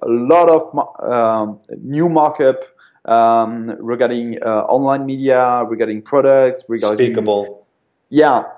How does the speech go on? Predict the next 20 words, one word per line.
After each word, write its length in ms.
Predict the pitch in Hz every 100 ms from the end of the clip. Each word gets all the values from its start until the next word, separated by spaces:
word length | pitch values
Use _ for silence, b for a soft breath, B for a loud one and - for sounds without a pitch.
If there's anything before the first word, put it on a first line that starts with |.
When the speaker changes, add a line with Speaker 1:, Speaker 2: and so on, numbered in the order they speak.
| -
Speaker 1:
exactly. 720 | 117 131 135 - 139 156 170 b b b
Um, 500 | 120 123 123 123 110 -
so, 440 | - 139 127 -
and, 300 | 135 139 139 -
you 180 | 143
know, 380 | 160 185 226 - - -
this 220 | 170 175
is 160 | 208 180
the 100 | 208
way 300 | 185 180 196
Google 720 | 135 165 151 170 170 170 -
train, 580 | - - 160 156 151 156 b b b b
uh, 380 | - 123 123 120
the 80 | -
vast 300 | 123 170 170
majority 840 | 151 147 151 143 143 151 147 143 -
of, 260 | 120 120 120 _ - -
uh, 360 | 120 117 110 -
its, 460 | 120 120 117 - -
um, 480 | - 113 107 104 98